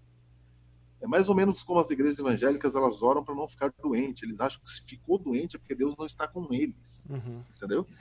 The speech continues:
Speaker 1: Eles tinham esse sentimento. Se a gente perder a guerra, Deus não está conosco. Então vem Deus e fala, "Ezequiel, tá vendo o povo? O povo está doente mesmo.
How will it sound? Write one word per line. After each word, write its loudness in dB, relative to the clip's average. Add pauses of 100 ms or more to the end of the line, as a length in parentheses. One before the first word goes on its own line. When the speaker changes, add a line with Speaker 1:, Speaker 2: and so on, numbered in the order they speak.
(360)
Speaker 1:
Eles -8
tinham 0
esse 10
sentimento. 4
Se -6
a 0
gente -6
perder 4
a 2
guerra, -2
Deus 0
não -6
está -4
conosco. -2 (1120)
Então 6
vem 6
Deus 8
e -2
fala, 8
"Ezequiel, 10
tá 0
vendo 4
o -2
povo? 6
O -14
povo 2
está -2
doente -2
mesmo. -10